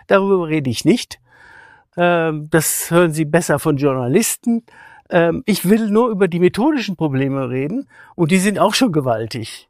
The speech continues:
Ja? Bevor man überhaupt, äh, aushorcht, äh, sind die Methodiken auch schon, ähm, herausfordernd.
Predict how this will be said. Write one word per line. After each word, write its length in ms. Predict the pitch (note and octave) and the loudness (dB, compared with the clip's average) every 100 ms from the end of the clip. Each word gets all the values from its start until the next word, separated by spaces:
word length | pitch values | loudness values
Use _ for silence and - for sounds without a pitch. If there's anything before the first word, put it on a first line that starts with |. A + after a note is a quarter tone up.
| - | -8
Ja? 280 | D#3 A3+ - - - - | -6 -6 -10 -20 -18 -10
Bevor 260 | C#3+ F#3+ | -2 0
man 200 | G3 F3 | 2 0
überhaupt, 560 | D3+ D3 C#3+ D#3 D3+ - | 0 -2 0 -2 -4 0
äh, 140 | D3 | 0
aushorcht, 840 | B2+ - A3 - F3+ F3 A3+ - D3 | 2 2 2 2 0 0 -2 -8 -10
äh, 680 | F3 F3 - - D3 D3 | -8 -8 -10 -8 -8 -6
sind 220 | D3+ E3+ E3+ | -4 -6 -4
die 80 | |
Methodiken 560 | D#3+ C#3+ F#3 F#3+ E3+ C#3 | -4 0 2 2 -2 -6
auch 160 | C3+ - | -8 -8
schon, 240 | A#2 G#2 _ _ - | -8 -10 _ _ -8
ähm, 460 | B2+ A2 - E3+ _ | -8 -8 -12 -16 _
herausfordernd. 920 | C#3+ C#3 E3 A3 - B2+ B2+ E3 | -4 0 0 0 -4 -6 -6 -6